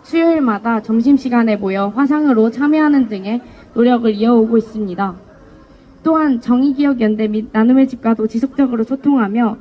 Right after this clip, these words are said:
더 정확성 있고 진정성 있는 활동을 위해 협력하고 있습니다.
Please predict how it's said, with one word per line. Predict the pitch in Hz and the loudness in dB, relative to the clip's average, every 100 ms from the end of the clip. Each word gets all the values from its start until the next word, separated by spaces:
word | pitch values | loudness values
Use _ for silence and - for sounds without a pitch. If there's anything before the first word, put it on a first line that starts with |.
| - | 0
더 | 240 | 0
정확성 | 233 220 233 233 254 | 2 0 0 0 0
있고 | 220 - 240 269 - | 0 -4 -2 -2 -2
진정성 | - 233 262 240 247 | -4 0 0 2 0
있는 | 214 202 214 220 226 | 0 -2 -4 -2 -2
활동을 | 262 277 277 214 | -2 2 2 2
위해 | 196 233 | -2 -2
협력하고 | 240 294 302 254 233 | 2 2 2 -2 -2
있습니다. | 226 214 196 175 190 | -2 -4 -8 -6 -8